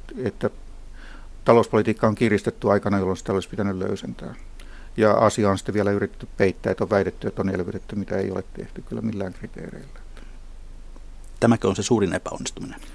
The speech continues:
Speaker 1: On. Tässä tilanteessa, tässä taloustilanteessa olisi tarvinnut elvytystä. Eikä, eikä ainakaan näitä menojen leikkauksia.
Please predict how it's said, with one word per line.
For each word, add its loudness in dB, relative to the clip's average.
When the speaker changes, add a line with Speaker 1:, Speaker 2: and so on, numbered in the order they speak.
Speaker 1:
On. 6
Tässä 0
tilanteessa, 2
tässä 0
taloustilanteessa 2
olisi -4
tarvinnut -2
elvytystä. -10
Eikä, 8
eikä 8
ainakaan 6
näitä 4
menojen 4
leikkauksia. 0